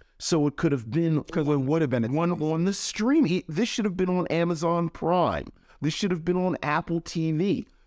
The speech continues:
Speaker 1: Steve McQueen actually does Small Axe,
Speaker 2: Mm-hmm.
Speaker 1: where he has a series so you can breathe. Because I have to say,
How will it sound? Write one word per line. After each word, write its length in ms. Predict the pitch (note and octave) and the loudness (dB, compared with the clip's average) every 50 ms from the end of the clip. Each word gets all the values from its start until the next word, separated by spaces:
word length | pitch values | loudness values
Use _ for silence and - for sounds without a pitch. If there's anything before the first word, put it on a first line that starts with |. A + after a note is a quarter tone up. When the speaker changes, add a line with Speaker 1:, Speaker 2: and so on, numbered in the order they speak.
| _ _ _ _ _ - _ _ - _ - - - | _ _ _ _ _ -20 _ _ -20 _ -20 -16 -14
Speaker 1:
Steve 560 | - - - - E3+ F#3 F#3 F3+ D#3+ D#3+ - | -12 -12 -6 -2 0 0 2 2 0 -2 -2
McQueen 540 | - E3 D3 - - G#3+ A#3 A#3 A3 G#3+ - - | -4 -4 -4 -4 -2 2 2 4 4 2 2 0
actually 600 | A2 C3 C#3 C#3 - - E3+ D#3+ D#3+ D#3+ D#3 C3 - B2 | -2 -2 -2 -4 -4 -2 -2 0 0 0 -2 -4 -4 0
does 360 | A#2 E3 G#3+ A#3 A3 F#3+ - | 2 2 4 4 2 0 -2
Small 560 | - - - - A#2+ A2+ B2 C#3 D3+ C#3+ - - | -4 -6 -2 0 2 2 2 2 0 -2 -4 -8
Axe, 580 | - - - - - - - - - - - - - | -10 -12 -12 -16 -18 -14 -12 -10 -10 -10 -10 -8 -6
Speaker 2:
Mm-hmm. 280 | C#3 D3 C#3 C#3 D3 | -6 -4 -2 -2 2
Speaker 1:
where 120 | D3+ E3 E3 | 2 2 2
he 200 | D#3 F#3+ F#3+ F3 | 2 0 0 2
has 220 | F3+ D3 E3 C#3 E3 | 2 2 2 2 0
a 80 | D#3+ - | -2 -2
series 800 | - - - - F#3 G3 G3+ G3 F3+ E3+ D#3 D3+ D3 - - - _ _ _ _ - | -4 -6 -6 -2 0 0 2 2 2 2 0 0 -2 -4 -8 -12 _ _ _ _ -12
so 180 | - - - D#3+ | -6 -2 0 0
you 200 | D3+ D3 D#3+ D#3 | 2 0 0 -2
can 240 | - - C#3+ A#2+ A#2+ | -2 -2 -2 0 0
breathe. 400 | A2 C#3 F#3 G3 E3+ C#3 B2 C3 | 0 0 0 2 2 0 -2 -4
Because 220 | D3 D3 F#3 E3+ | -6 -4 -2 0
I 80 | G3+ F#3 | 2 2
have 260 | G3+ A3+ A3+ A#3 - - | 2 2 2 0 -2 -4
to 100 | E3+ D#3 | -6 -6
say, 480 | - - - A3+ C#4+ C4 E3+ C#3+ - | -4 -4 -2 0 2 2 0 0 -4